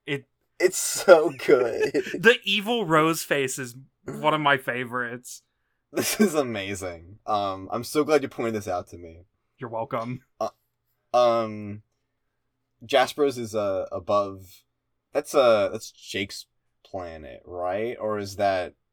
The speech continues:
Speaker 2: I, I think it's Jake's planet.
Speaker 1: No, that's,
Speaker 2: Um,
Speaker 1: wait, hang on.
Speaker 2: Is that Jake's or Dirk, Dirk's planet?
Speaker 1: That,
Speaker 2: Does it
Speaker 1: I think that's Jake's planet.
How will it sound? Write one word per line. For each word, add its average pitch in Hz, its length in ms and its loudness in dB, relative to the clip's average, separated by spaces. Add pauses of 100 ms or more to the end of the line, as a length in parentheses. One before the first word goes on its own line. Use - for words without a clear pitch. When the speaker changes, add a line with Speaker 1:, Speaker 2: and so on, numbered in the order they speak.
(240)
Speaker 2:
I, 104 260 -4
I - 20 0
think 151 200 -2
it's 113 140 -10
Jake's - 220 -14
planet. - 240 -14
Speaker 1:
No, 170 180 4
that's, - 480 0
Speaker 2:
Um, 113 200 4
Speaker 1:
wait, 120 220 2 (640)
hang 127 200 -10
on. 117 80 -6
Speaker 2:
Is 127 40 -10
that 202 120 -4
Jake's 214 200 -4
or 185 60 -8
Dirk, 143 240 -8 (120)
Dirk's 127 200 -10
planet? 82 320 -12 (680)
Speaker 1:
That, 151 300 -2 (300)
Speaker 2:
Does 139 140 -14
it - 60 -12 (140)
Speaker 1:
I - 60 -20
think - 160 -14
that's 247 180 -12
Jake's 220 240 -12
planet. 240 400 -14